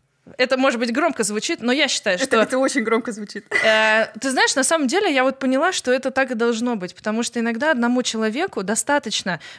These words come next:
Speaker 1: проявить свое рвение, свою идею, чтобы за ним потянулось огромное количество людей.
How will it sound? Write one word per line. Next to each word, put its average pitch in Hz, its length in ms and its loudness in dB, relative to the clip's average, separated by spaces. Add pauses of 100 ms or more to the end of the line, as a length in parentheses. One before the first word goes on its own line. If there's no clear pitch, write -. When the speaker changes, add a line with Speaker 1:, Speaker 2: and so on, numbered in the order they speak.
Speaker 1:
проявить 247 400 -2
свое 220 540 0 (220)
рвение, 220 760 -2
свою 240 540 -2
идею, 233 600 -4
чтобы 233 420 0
за 220 140 -2
ним 320 200 -4
потянулось 269 540 -6
огромное 226 340 -4
количество 214 440 -8
людей. 185 340 -6